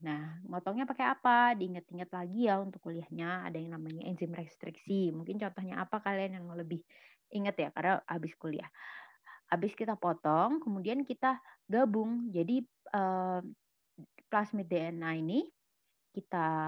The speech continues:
eh, gabung susunan D N A-nya dengan D N A gen pengkode insulin. Nah, ini kita ligasikan ya, kita lem lah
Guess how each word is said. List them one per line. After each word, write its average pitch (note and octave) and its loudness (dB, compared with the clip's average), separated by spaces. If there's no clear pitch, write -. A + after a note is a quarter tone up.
eh, D#3 -6
gabung D#3+ 2
susunan F3+ -4
D E3+ 2
N D#3+ -4
A-nya F3 -2
dengan G3+ -2
D F#3+ 2
N D#3 -2
A C4 0
gen F#3+ 0
pengkode F3 -6
insulin. D#3+ -6
Nah, E3 -2
ini B3+ 2
kita F#3 -2
ligasikan E3 -2
ya, E3+ -4
kita E3 -8
lem G#3 4
lah F3+ 4